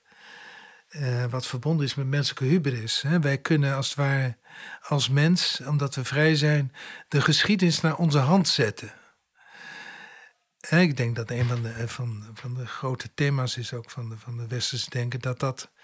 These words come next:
maar één kant is. Hè, wij zijn, eh,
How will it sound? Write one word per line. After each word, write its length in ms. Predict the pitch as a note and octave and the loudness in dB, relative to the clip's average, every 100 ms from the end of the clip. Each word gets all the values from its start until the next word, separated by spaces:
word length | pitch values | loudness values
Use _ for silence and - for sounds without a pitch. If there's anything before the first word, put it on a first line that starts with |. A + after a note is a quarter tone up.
| - - | -20 -2
maar 180 | D3 C#3 | 0 4
één 220 | F3 D3+ | 4 4
kant 360 | - A#3+ F3+ B2+ | 6 6 6 0
is. 460 | G#2 - - - _ _ - - - - - _ | -6 -6 -8 -10 _ _ -20 -18 -18 -18 -20 _
Hè, 240 | - E3 | -2 2
wij 180 | D#3 B2+ | 4 2
zijn, 520 | C3+ C3 B2 A#2+ A2+ _ _ _ _ _ _ - - _ - - | 2 0 0 -2 -8 _ _ _ _ _ _ -20 -20 _ -16 -6
eh, 300 | B2 A#2 | -4 -2